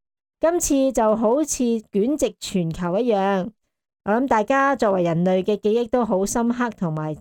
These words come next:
記憶猶新啦。網上有傳言就話啦，其實當年嘅沙士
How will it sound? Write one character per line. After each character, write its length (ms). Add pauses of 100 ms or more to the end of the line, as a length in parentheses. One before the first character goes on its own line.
(100)
記 240
憶 20
猶 180
新 220
啦。 160 (380)
網 280
上 320
有 240 (140)
傳 320
言 180
就 160
話 220
啦， 200 (280)
其 160
實 120
當 200
年 140
嘅 100
沙 260
士 140